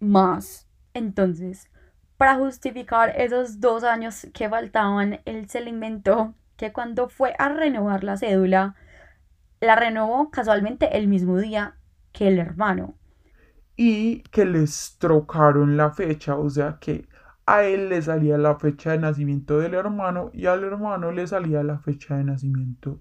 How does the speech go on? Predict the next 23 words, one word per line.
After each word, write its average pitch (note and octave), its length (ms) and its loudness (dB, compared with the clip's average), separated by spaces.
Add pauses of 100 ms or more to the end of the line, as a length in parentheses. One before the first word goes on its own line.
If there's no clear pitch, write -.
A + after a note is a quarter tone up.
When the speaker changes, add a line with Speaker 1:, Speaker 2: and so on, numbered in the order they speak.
Speaker 2:
de C#3+ 240 -4
él. - 60 -20 (500)
Speaker 1:
Y B3+ 400 -6
que F#3+ 360 4
el G3 80 4
hermano G#3+ 520 4 (120)
le G#3+ 180 -2
llevaba F3 420 -2
dos F3 260 -2
años, G3 260 -4
entonces E3+ 320 -4
ahí A3 280 -2
pues C4+ 240 -8
como F#3+ 180 -4
que F#3 240 -6 (420)
se - 160 -2
justificaban F3+ 840 -2
los G#3+ 200 -4
otros F#3 360 -2 (180)
dos G#3 280 -2
años G3 340 -2
que F3+ 240 -2
faltaban F3+ 640 -2